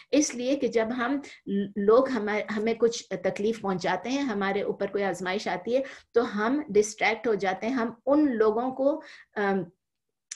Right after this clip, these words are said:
उन लोगों के साथ डील करने में रख जाते हैं, अल्लाह को पुकारना छोड़ देते हैं। जब हम अल्लाह को पुकारना छोड़ देते हैं, हम दूसरों के उसमें लग जाते हैं।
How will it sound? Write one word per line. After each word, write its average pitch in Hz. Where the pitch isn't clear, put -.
उन 226
लोगों 240
के 226
साथ 233
डील 220
करने 247
में 254
रख 254
जाते 247
हैं, 247
अल्लाह 202
को 202
पुकारना 175
छोड़ 170
देते 139
हैं। 170
जब 190
हम 208
अल्लाह 214
को 233
पुकारना 214
छोड़ 269
देते 202
हैं, 196
हम 196
दूसरों 226
के 262
उसमें 202
लग 175
जाते 175
हैं। 208